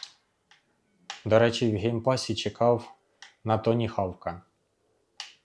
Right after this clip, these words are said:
Ну, тепер він мені не потрібний.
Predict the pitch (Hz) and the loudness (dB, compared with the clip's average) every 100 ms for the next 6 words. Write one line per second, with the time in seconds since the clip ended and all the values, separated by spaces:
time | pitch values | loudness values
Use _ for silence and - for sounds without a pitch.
0 | _ _ _ _ - 202 - _ _ _ | _ _ _ _ -10 -10 -10 _ _ _
1 | _ _ _ _ _ 110 113 110 107 101 | _ _ _ _ _ -2 2 4 2 -2
2 | 101 101 90 90 - 85 85 78 | -2 -2 -4 -6 -6 -8 -8 -14